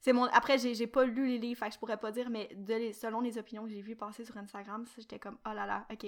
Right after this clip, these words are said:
ouais, j'ai pas envie de lire le livre à cause de ça. » Mais je pense que les fanfictions, un peu comme dans l'exemple que tu mettais de X-Files, peuvent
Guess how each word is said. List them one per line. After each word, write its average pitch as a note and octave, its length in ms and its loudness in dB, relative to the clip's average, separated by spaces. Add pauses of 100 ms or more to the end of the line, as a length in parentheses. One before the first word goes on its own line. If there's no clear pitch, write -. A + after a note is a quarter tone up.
ouais, - 140 -6 (180)
j'ai G#3+ 200 -6
pas G#3 120 -8
envie G#3 180 -8
de G#3 60 -16
lire A3 120 -12
le G#3 80 -8
livre G#3+ 200 -10
à G3+ 80 -8
cause G#3 160 -12
de G3 80 -8
ça. » A#3 260 -8 (680)
Mais B3+ 140 6
je - 60 -2
pense D#4 140 6
que - 80 0
les B3 80 2
fanfictions, A3 460 -2
un B3+ 60 -2
peu A#3+ 120 -4
comme A3 380 -8 (240)
dans G3+ 160 -8
l'exemple A3 320 -10
que A3+ 80 -12
tu G#3+ 180 -14
mettais G3+ 280 -12
de G3+ 140 -8 (280)
X-Files, G3+ 560 -4 (920)
peuvent C4 240 4